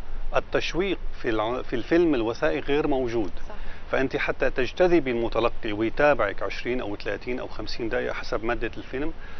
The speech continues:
Speaker 1: بدك تعملي عناصر جاذبة. العناصر الجاذبة تأتي بكذا ملمح، كل مخرج له خياره.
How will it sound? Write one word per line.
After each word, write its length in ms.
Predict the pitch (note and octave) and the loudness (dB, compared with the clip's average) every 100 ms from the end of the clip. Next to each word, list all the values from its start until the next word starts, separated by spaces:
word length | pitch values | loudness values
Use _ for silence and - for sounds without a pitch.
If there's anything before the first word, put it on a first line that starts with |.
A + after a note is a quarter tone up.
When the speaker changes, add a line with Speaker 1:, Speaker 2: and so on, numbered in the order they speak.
| - - | -4 0
Speaker 1:
بدك 220 | B2 C3 | 2 2
تعملي 320 | - E3+ F3 D3 | 4 2 4 2
عناصر 460 | B2 C#3 C#3+ C3 | 0 -2 -2 -2
جاذبة. 460 | G#2 A2+ A#2 G2+ F#2 - - - - A#2 | 0 0 0 -2 -4 -8 -10 -6 -2 2
العناصر 460 | A#2 D#3 G3+ G3+ F#3+ | 2 2 2 2 0
الجاذبة 460 | D#3 D3 F3+ E3+ D#3+ | 0 4 4 4 0
تأتي 360 | E3+ E3+ - D3+ | -2 -4 -2 -2
بكذا 520 | E3+ F3 D#3+ D3+ D#3+ - | 2 4 4 2 0 -2
ملمح، 520 | D3 D3+ A2 - - - - - - - | 2 2 2 -2 -4 -6 -8 -8 -4 0
كل 220 | D#3 C#3+ | 2 2
مخرج 440 | C3+ - - B2 | -2 -2 0 0
له 140 | C3+ A#2+ | 0 -2
خياره. 420 | - A#2 G#2 | 0 0 0